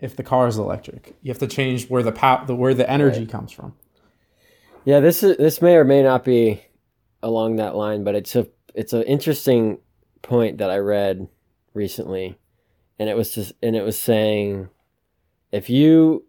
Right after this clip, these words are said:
Speaker 2: drive an electric car, a new electric car, if you buy a new electric car,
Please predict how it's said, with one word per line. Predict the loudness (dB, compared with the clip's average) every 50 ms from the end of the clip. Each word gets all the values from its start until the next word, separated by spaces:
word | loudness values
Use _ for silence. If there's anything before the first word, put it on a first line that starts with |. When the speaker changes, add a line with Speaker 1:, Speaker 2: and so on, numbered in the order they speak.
| _ _ _ -20 _
Speaker 2:
drive | -2 0 2 2 2 2 2 2 2 0 -2 -6 -12 -12 -10
an | -8 -6 -4
electric | -2 -2 -2 -2 -2 -4 -2 -2 -2 -2 -4 -10 -10
car, | -4 -2 -2 0 -2 -2 -4 -4 -4
a | 0
new | 2 4 6 6 8
electric | 8 6 6 4 0 -2 -6 -6
car, | -6 -8 -8 -6
if | -4 -4
you | -2
buy | 0 2 4 4 4
a | 4
new | 4 4 4 4 4
electric | 4 4 2 0 -2 -6 -8 -6
car, | -4 -2 0 0 -2 -2 -6 -8